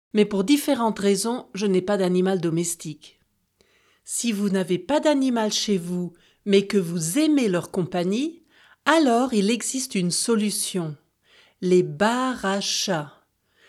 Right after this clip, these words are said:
Ces bars ne sont pas des endroits où l'on emmène son chat boire un coup. Non, on y va pour boire quelque chose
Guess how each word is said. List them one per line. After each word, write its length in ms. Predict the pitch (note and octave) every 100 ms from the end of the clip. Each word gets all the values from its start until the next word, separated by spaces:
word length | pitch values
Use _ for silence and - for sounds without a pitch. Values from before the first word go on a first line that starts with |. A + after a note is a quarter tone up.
| _
Ces 280 | - - G#3
bars 460 | E3 G3 C4 C4 G3+
ne 100 | F#3+
sont 220 | G3 F#3
pas 120 | A3
des 240 | A#3 G#3 G3+
endroits 480 | G3+ - A3 A3+ -
où 120 | G#3
l'on 220 | F#3+ F3+
emmène 400 | G3 A3 A3 G3+
son 280 | F3+ - F3+
chat 460 | - - G#3+ G3 -
boire 380 | D#3+ F3+ D#3+ E3+
un 100 | G#3
coup. 420 | - C#4+ D4+ D4+ _ - - - _
Non, 380 | B3 A#3+ E3 -
on 160 | G#3+ G#3+
y 160 | G3+
va 260 | F3+ A3+ C#4
pour 300 | - G3+ D#3
boire 460 | D3+ G3 C#4 D#4+
quelque 340 | - C#4 C4 A3
chose 560 | - - F#3+ G#3+ G3+